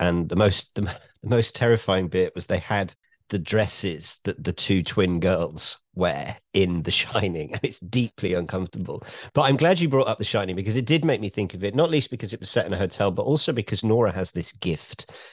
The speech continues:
that we learn a lot about through her story, the gift of mimicry. And one of the other characters, Leo, I think it is, refers to her as his oselid, which I think is brilliant. And you learn a lot more about that. She has this unique ability to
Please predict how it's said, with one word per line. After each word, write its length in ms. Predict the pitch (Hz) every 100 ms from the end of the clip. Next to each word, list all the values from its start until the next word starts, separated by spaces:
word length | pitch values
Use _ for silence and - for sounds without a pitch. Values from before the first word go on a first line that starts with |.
| _
that 140 | 101
we 100 | 95
learn 260 | 90 92 87
a 40 |
lot 280 | 85 87 -
about 300 | 104 87 78
through 180 | - 85
her 120 | 87
story, 460 | 87 - 92 80 67
the 100 | 85
gift 300 | 98 - 101
of 180 | 87 -
mimicry. 580 | 95 95 101 87 - 92 -
And 160 | 87
one 140 | 98 107
of 80 |
the 100 | 82
other 140 | 95 92
characters, 500 | - 92 - 87 95
Leo, 200 | 98 87
I 40 |
think 180 | 90 95
it 80 | 90
is, 160 | 92
refers 380 | - - 92 87
to 180 | - 90
her 200 | 87 90 -
as 280 | 87 82 - - - -
his 300 | 98 101 - 101
oselid, 520 | 101 95 82 73 -
which 200 | - 107
I 60 |
think 140 | 98 90
is 80 | 85
brilliant. 320 | 101 95 87
And 120 | 104
you 80 | 107
learn 280 | 117 120 113
a 40 |
lot 240 | 98 98
more 400 | 95 104 98 92 - - - -
about 380 | 95 104 92 -
that. 200 | 85 -
She 140 | 143
has 180 | 160 185
this 180 | 165 -
unique 500 | 135 127 156 151 -
ability 960 | 123 107 120 120 98 - 92 73 67 - _ _ _ -
to 600 | - 120 107 104 101 110